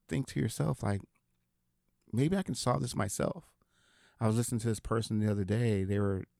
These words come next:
they were, um, we were just talking in general. She bought a new, a new camper. Um, summer's coming up, and she bought this new camper, and she had to figure out the trailer part, the trailer hitch part,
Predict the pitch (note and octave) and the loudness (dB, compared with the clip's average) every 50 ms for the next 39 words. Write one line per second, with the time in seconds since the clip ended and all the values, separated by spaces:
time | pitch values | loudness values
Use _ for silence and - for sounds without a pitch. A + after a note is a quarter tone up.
0 | _ _ - G#2 G#2 G2+ G2+ G2 G2+ - - G2 G2 G2 - - - - - B2 | _ _ -4 0 2 4 4 4 2 2 0 -2 -2 -4 -4 -6 -8 -10 -12 -14
1 | B2 - _ _ _ _ _ _ _ _ _ _ _ _ - C3+ C3 - C3 A2+ | -16 -18 _ _ _ _ _ _ _ _ _ _ _ _ -4 -4 -2 0 0 -2
2 | - - - G2 G2+ G2 F#2 - - F#2+ F#2+ F2+ F2+ F#2+ G2 G2 F#2 - - - | -2 0 2 4 4 4 4 2 0 0 0 2 2 2 2 2 0 0 -2 -2
3 | - G2 G2 F#2 F2 F2+ F#2+ G2 G2 G2 E2+ - _ _ _ _ _ _ _ _ | 0 2 2 2 2 2 2 2 2 2 0 -2 _ _ _ _ _ _ _ _
4 | _ _ - F2+ G2+ G2+ G2 - - - G#2+ A2+ A#2+ - - - - - - - | _ _ -4 -2 0 0 -2 -2 -4 -4 -2 -2 -4 -4 -8 -8 -8 -8 -10 -12
5 | _ - - - - - - - - - - - - _ _ - - - A#2 G#2+ | _ -10 -10 -10 -10 -12 -14 -16 -18 -20 -20 -20 -20 _ _ -20 -10 -6 -4 -2
6 | G#2 G2+ - - - - G#2 F#2+ F#2 G2 G2 G2 - - F#2+ - - - - G2 | -2 -4 -6 -8 -6 -4 -4 -2 -2 -2 -2 -2 -4 -6 -8 -10 -10 -6 -2 -2
7 | F#2+ G2 - - - G2+ F#2+ - - G#2+ A2 A2+ A2+ - - - - - - _ | -2 -2 -4 -8 -10 -10 -10 -8 -6 -4 -4 -2 -4 -4 -6 -8 -10 -10 -14 _
8 | _ _ _ _ - - _ - A2+ - - C3+ A#2 G#2+ - - G#2+ G2 G2 G2+ | _ _ _ _ -20 -20 _ -10 -4 2 4 4 4 4 2 0 0 2 4 4
9 | F#2 F#2 - - - - - A2 G2 G2 F#2+ F#2+ - - - G2 F2+ F2+ - - | 4 2 0 -4 -8 -4 0 2 4 4 4 2 2 2 2 2 2 2 0 -4
10 | - - - G2 F#2+ F#2 F2+ F#2+ F#2+ - - - - F#2+ F#2 F#2 F#2 - | -4 -2 0 2 2 2 2 0 0 -2 -4 -6 -2 -2 0 0 -2 -4